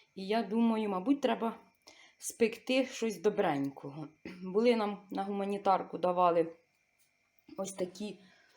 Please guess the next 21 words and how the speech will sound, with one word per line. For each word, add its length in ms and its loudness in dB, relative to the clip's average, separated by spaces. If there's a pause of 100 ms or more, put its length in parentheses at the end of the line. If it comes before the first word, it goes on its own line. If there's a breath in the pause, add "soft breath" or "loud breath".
(320 soft breath)
я 140 -6
не 140 0
знаю, 240 2
як 180 0
вони, 160 0
напівфабрикати, 1040 2
чи 140 -4
як 260 4
вони 140 -2
правильно 440 4
називаються, 880 -2 (460 loud breath)
у 60 -12
бутилочках 960 2
така 280 2
випічка. 800 0 (680 loud breath)
Але 300 2 (600)
я 100 0
все 240 2
не 120 2
наважувалася 1300 2 (220)
спробувати. 840 0